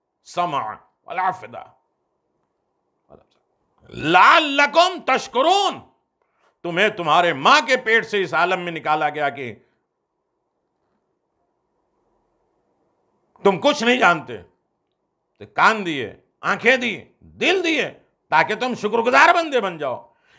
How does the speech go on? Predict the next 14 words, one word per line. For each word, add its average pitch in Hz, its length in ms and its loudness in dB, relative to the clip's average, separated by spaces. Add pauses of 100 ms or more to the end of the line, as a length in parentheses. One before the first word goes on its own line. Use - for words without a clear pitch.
(100)
यानी 214 140 -4
आंखें, 254 540 2 (1700)
कान 269 400 0 (1080)
और 214 720 2 (1900)
दिल 165 460 0 (640)
इसीलिए 285 560 0
मिला 151 360 -2
है 107 260 -10 (600)
कि 151 60 -6
हम 254 220 2
शुक्रगुजार 233 680 2
बंदे 226 280 -2
बन 127 200 -8
जाएं। 92 220 -14